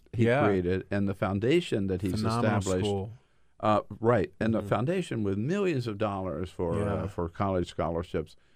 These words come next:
Speaker 1: Somebody you would think would say, "This guy deserves a Presidential Medal of Honor," right? I mean, he's
Speaker 2: Yeah.
Speaker 1: an outstanding American. Instead,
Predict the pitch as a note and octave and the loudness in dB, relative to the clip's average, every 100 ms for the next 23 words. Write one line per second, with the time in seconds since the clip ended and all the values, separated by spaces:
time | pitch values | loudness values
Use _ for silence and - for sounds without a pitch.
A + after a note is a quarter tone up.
0 | _ - E3 F#3+ E3+ C#3 A#2+ A2 G2+ - | _ -6 -2 2 2 2 2 0 -2 -2
1 | A2+ G#2+ G#2 F2+ - G2 F#2+ G#2 A2+ A2+ | -2 0 -4 -2 -2 0 0 -4 -6 -4
2 | G#2 F2 F2+ G2 F#2 F2 - G2+ F#2+ G2 | -2 -2 -4 -4 -4 -6 -4 -4 -2 -4
3 | G2 E2 F2 F#2+ F2 E2 E2+ F2 D2+ D2 | -4 -4 -4 -2 -2 -4 -2 -4 -4 -4
4 | D#2+ F#2 E2+ F2 E2+ E2 A#2 A#2+ G#2 G2 | -4 -4 -4 -4 -4 0 2 2 0 -2
5 | A2+ G2+ G2 F2+ F2 F#2 F2+ G2 - G3 | -4 -2 -2 -4 -4 -4 -4 -6 -4 2
6 | G#3 C3 | 4 4